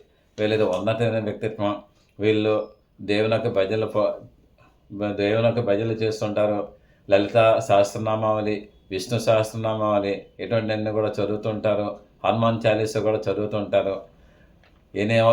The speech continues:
ఏది ఏమైనప్పటికైనా సరే వీళ్ళకి లేడీస్ కూడా భక్తి ఎక్కువ ఉంటుంది. తర్వాత వీళ్ళకి భర్తను పూజిస్తారు. అంటే పూజిస్తారు అంటే పువ్వులు పెట్టి పూజ చేస్తారని నేనేం అంటలేదు.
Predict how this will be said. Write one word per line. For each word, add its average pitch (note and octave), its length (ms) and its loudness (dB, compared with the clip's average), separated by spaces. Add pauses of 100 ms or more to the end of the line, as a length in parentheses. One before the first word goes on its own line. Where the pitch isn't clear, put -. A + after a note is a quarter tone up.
(100)
ఏది G#2+ 220 0
ఏమైనప్పటికైనా G#2+ 680 0
సరే G#2+ 480 -2
వీళ్ళకి G#2 480 0
లేడీస్ G2+ 460 -2
కూడా G#2+ 260 0
భక్తి F#2+ 340 -2
ఎక్కువ G#2+ 260 -2
ఉంటుంది. G#2+ 400 0 (640)
తర్వాత A#2+ 280 4
వీళ్ళకి A#2 380 2 (480)
భర్తను F#2+ 600 4
పూజిస్తారు. G#2+ 640 0 (200)
అంటే G#2 160 -2
పూజిస్తారు A2+ 600 2
అంటే A2+ 360 0
పువ్వులు A2 360 -2
పెట్టి A#2 220 -4
పూజ A2 220 -4
చేస్తారని A2+ 440 -2
నేనేం A2 280 -2
అంటలేదు. G#2 540 -4